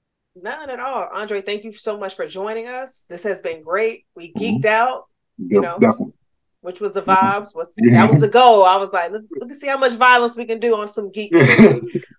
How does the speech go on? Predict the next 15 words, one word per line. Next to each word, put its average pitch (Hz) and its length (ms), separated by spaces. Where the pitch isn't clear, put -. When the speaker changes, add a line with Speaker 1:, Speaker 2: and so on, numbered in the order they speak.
Speaker 1:
But, 190 180
uh, 185 300
nah, 196 220
this 202 200
was 180 140
great, 175 300
definitely. 165 420
So 160 260
shout 208 220
out 208 80
to 202 60
everybody 196 300
who 202 140
listens, 190 360
subscribes. 180 960